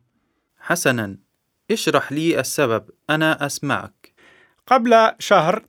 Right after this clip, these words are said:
Speaker 2: تعرض موقعنا الإلكتروني لهجوم من طرف قراصنة شبكة الإنترنت، وخربوا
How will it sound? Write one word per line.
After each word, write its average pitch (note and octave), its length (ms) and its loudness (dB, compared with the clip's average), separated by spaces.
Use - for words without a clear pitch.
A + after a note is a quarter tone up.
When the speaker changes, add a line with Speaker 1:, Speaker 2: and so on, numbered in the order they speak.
Speaker 2:
تعرض G3 540 2
موقعنا F#3 920 0
الإلكتروني E3 960 -2
لهجوم F3 680 -4
من F3 340 -2
طرف F#3+ 560 -2
قراصنة F#3 640 0
شبكة F3 580 -2
الإنترنت، C3+ 720 -6
وخربوا A#3 880 0